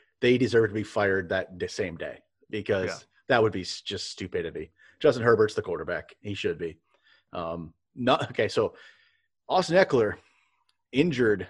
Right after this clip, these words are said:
Speaker 1: um, doesn't look good. And, I mean, Josh Kelly, though, I know there's been some Josh Kelly hype,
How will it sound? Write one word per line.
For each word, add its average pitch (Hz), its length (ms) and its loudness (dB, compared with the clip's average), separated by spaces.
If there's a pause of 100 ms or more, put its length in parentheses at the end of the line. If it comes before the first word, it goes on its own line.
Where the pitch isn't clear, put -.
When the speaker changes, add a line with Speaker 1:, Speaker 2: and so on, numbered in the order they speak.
(140)
Speaker 1:
um, 107 460 -2
doesn't 143 280 4
look 101 240 2
good. 104 440 4 (440)
And, 101 560 -6 (1160)
I 143 40 -2
mean, 120 340 2 (380)
Josh 139 320 2
Kelly, 135 340 6
though, 95 360 -2 (1080)
I 135 100 2
know 196 140 8
there's 208 140 8
been 151 140 4
some 139 140 0
Josh 120 240 4
Kelly 117 260 2
hype, 127 420 2